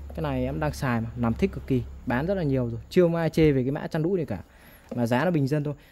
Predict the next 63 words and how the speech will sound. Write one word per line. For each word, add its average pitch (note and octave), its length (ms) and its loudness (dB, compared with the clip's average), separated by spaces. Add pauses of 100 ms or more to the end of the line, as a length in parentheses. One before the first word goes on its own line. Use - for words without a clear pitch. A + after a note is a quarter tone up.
(100)
Đợt B2+ 120 0
này A#2+ 180 2
nó C#3 200 2
giá C3 240 2
rất F3+ 80 6
là D#3+ 100 4
tốt F#3 120 2
đấy. - 140 -6
Năm C#3 240 2
ngoái C3+ 260 2
những F3 120 0
cái F3 140 -4
tầm A#2+ 180 4
này A#2+ 160 4
nó C#3 100 2
cao D3 180 4
điểm A2+ 280 0
ấy, D3+ 300 -2
em C#3+ 240 -6
bán D3 300 0
hơn E3 180 4
hai E3 180 2
trăm D3+ 180 -2
ngàn B2+ 160 0
một A2+ 80 -4
cái A2+ 120 -2
đấy. D#3 100 -6 (200)
Đợt B2 100 -2
này B2 120 -2
nó C#3+ 100 -2
về B2 300 2 (460)
cái D#3+ 100 0
lô D3+ 180 6
này C3 200 0
thì B2 160 -2
hàng A#2+ 340 0
nó C#3 80 -2
cũng F#3 160 -6
phổ A2 240 -4
thông D3 220 4
rồi B2+ 160 2
nên C#3 100 4
là C3+ 80 4
giá B2+ 200 2
nó F3 60 0
cũng F#3 100 2
dễ F#3+ 180 2
mua, D#3+ 340 8
dễ F#3 120 2
tiếp G#3+ 180 4
cận C3+ 120 0
các C#3 80 -4
bác D#3+ 220 0
hơn. D#3 160 2 (320)
Là C3 200 4
một C3+ 180 2
trăm D#3 220 0
năm D3+ 140 0
mươi D3 80 -2
ngàn C3 200 0
một A#2+ 100 -2
cái B2 240 -6
nhá, F3 80 -10